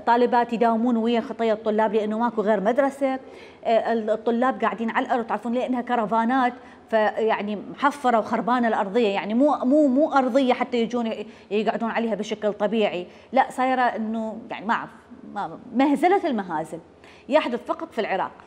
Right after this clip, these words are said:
مستحيل اكو دولة بالعالم، مستحيل يعني اكو طالب يقعد على هاي السجة يشوف لها المربعات، مستحيل. يعني الارض احنا قبلنا بيها، يفترشون الارض،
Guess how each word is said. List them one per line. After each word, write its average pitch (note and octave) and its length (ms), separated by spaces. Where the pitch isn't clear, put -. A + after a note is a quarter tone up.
مستحيل B3+ 760
اكو - 140
دولة A#3+ 380
بالعالم، F#3+ 640
مستحيل B3 760
يعني G#3+ 380
اكو D#4 200
طالب F4+ 420
يقعد A#3+ 220
على G3+ 120
هاي A#3+ 120
السجة A3 260
يشوف G#3 240
لها A3 120
المربعات، G3+ 640
مستحيل. A#3+ 560
يعني G#3+ 220
الارض D#4+ 360
احنا C#4+ 180
قبلنا C4 380
بيها، G3+ 240
يفترشون A#3+ 580
الارض، D#4 380